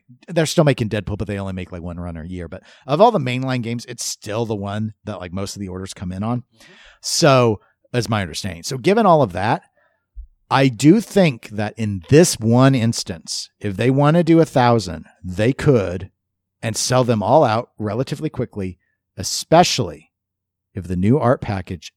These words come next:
Speaker 1: is not Jeremy Packer. But
Speaker 2: Oh,
Speaker 1: they
Speaker 2: yeah.
Speaker 1: bring in an established Godzilla artist who does it in the style, the less saturated,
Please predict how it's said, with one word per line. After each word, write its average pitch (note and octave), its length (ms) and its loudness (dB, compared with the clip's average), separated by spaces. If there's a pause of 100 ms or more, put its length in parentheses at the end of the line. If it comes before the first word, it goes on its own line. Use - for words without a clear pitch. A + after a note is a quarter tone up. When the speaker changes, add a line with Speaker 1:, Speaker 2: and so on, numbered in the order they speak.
Speaker 1:
is F2 220 -12
not F#2 320 -6
Jeremy D#2 360 -14
Packer. - 440 -16 (360)
But A2+ 80 2
Speaker 2:
Oh, A#2 80 4
Speaker 1:
they A2 100 4
Speaker 2:
yeah. G2 120 6
Speaker 1:
bring C3+ 220 6
in B2+ 200 4
an A2+ 140 0
established G#2 640 -2
Godzilla G2 600 2
artist G2 480 -2
who A2 120 -6
does A#2+ 300 0
it C#3 160 2
in A2+ 160 -4
the - 80 -8
style, A#2+ 840 0 (220)
the A2 140 -2
less A2 360 -2
saturated, G#2+ 960 -2